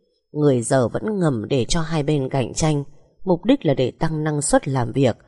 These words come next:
Đối với bà, chuyện tranh chấp này cũng không có gì là xấu. Nhưng đó là khi cạnh tranh lành mạnh và biết lồng mưu khôn khéo. Còn một khi đã để chuyện lớn như thế này xảy ra, bà,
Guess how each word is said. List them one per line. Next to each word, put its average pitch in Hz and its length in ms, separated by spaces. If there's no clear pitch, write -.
Đối 185 160
với 180 180
bà, 131 380
chuyện 147 320
tranh 190 240
chấp 240 200
này 135 260
cũng 165 260
không 160 220
có 151 180
gì 165 200
là 120 160
xấu. 156 420
Nhưng 151 360
đó 147 180
là 220 120
khi 214 200
cạnh 151 240
tranh 196 240
lành 135 240
mạnh 117 180
và 156 140
biết 233 220
lồng 135 300
mưu 151 200
khôn 156 260
khéo. 156 400
Còn 156 160
một 131 140
khi 185 180
đã 165 160
để 190 200
chuyện - 200
lớn 147 280
như 220 120
thế 214 120
này 143 260
xảy 127 260
ra, 151 340
bà, - 60